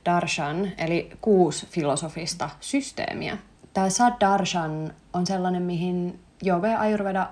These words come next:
molemmat kuuluu. Ne on siis sisartieteitä. Mä sanon usein, että jooga on yksi ayurvedan hoitomuodoista.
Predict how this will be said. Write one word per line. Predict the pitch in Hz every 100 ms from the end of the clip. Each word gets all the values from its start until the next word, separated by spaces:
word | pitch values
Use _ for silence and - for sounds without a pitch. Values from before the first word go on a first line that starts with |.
| -
molemmat | 156 127 180 240
kuuluu. | - - - - 85 190 - _ - - _ - -
Ne | 147
on | 175
siis | 277 269 - _ -
sisartieteitä. | - - 262 254 - - - 80 - - - - - - - - - - - - - -
Mä | 208
sanon | 269 262 220 202
usein, | 214 196 208 185
että | 170 170 - 170 165 160 -
jooga | 175 190 185 165 151
on | 156 156 -
yksi | 160 -
ayurvedan | 160 151 147 147 151 147 - _ - 165
hoitomuodoista. | 165 135 98 151 139 104 - - - 202